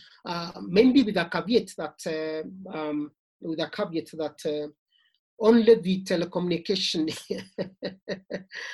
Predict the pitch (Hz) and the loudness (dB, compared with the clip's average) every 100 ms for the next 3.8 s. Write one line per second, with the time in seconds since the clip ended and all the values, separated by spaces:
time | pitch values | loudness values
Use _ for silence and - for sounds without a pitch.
0 | - - 170 226 196 185 - 175 147 - | -14 -8 -4 0 2 2 0 -4 -4 -2
1 | 208 190 160 147 156 147 - 156 190 165 | -4 -4 -8 -8 -8 -10 -8 0 2 2
2 | - 190 185 185 165 156 165 147 139 147 | 0 -6 -4 -4 -2 0 -2 -4 -6 -10
3 | - 165 151 - 165 151 147 | -10 -6 -6 -6 -8 -8 -8